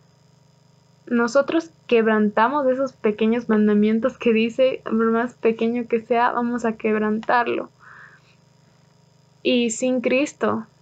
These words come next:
sin que Cristo haya venido a cumplir, eh, con toda la ley, estaríamos perdidos,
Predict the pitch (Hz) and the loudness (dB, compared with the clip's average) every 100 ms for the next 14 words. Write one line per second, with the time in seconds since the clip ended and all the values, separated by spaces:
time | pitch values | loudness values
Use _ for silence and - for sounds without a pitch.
0 | _ 254 240 247 247 254 247 233 226 214 | _ -4 -2 -2 0 -2 0 2 2 2
1 | 214 220 220 214 - - 220 220 233 - | 2 2 2 -2 -4 -6 -6 -6 -10 -16
2 | - 226 214 214 233 233 240 - _ _ | -6 -2 0 0 0 0 -4 -10 _ _
3 | _ _ - 226 220 214 214 226 233 220 | _ _ -6 -4 -4 -2 0 2 2 2
4 | 208 220 - - 233 226 220 214 - - | 2 0 0 -2 -2 0 0 -2 -6 -14
5 | _ 220 214 226 220 - - | _ -2 0 0 0 -6 -18